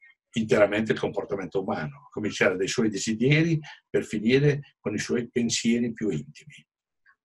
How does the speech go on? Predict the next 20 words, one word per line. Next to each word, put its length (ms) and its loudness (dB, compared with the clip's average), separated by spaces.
E 80 4
l'internet 640 8
delle 260 8
cose 480 6
renderà 680 4
obsoleta 880 6
la 100 6
struttura 640 6
dei 140 4
sistemi 500 2
di 140 4
attacco 420 4
e 60 10
di 160 0
difesa 680 6
delle 220 8
potenze 600 6
che 120 2
si 160 2
fronteggiano. 720 4